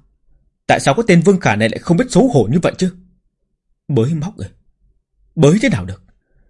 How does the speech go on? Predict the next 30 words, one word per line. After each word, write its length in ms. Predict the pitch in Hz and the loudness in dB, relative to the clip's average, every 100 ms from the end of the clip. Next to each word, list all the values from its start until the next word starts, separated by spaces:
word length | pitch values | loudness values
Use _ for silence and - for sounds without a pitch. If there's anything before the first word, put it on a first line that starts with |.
| _ - | _ 0
Mỗi 160 | 160 | 2
một 160 | 254 196 | 4 2
chữ 140 | - 254 | 0 0
trong 140 | 208 - | 0 -2
áng 180 | 185 | -2
văn 200 | 226 147 | 0 -2
chương 160 | - 196 | 0 0
này 240 | 127 98 - _ _ _ | 0 -4 -10 _ _ _
đều 140 | - 131 | 0 2
đang 140 | 170 | 2
khen 240 | 165 208 175 | 0 0 2
ngợi 120 | - - | 2 0
Đại 160 | 139 | -4
Thiện 160 | 117 208 | -2 -4
Hoàng 260 | 135 120 95 | -2 -4 -4
Triều, 180 | - 90 _ _ _ _ _ | -8 -10 _ _ _ _ _
khen 260 | - 196 185 | -2 2 4
ngợi 120 | 147 | 2
Nhất 200 | - 123 175 | -2 -6 0
Thiện 180 | 160 - - | 0 0 -4
Hoàng. 180 | 87 - _ _ _ _ _ _ _ | -12 -16 _ _ _ _ _ _ _
Người 180 | 110 123 | -4 -2
dám 260 | 104 127 196 | 0 -2 0
nói 140 | 190 233 | 0 2
câu 160 | 170 | 2
nào 380 | 131 104 98 - _ _ _ _ _ _ | 2 -2 -4 -8 _ _ _ _ _ _
là 160 | 120 123 | -2 0
nói 140 | 143 | 0
không 260 | 220 160 | 2 0
đúng. 120 | 104 | 0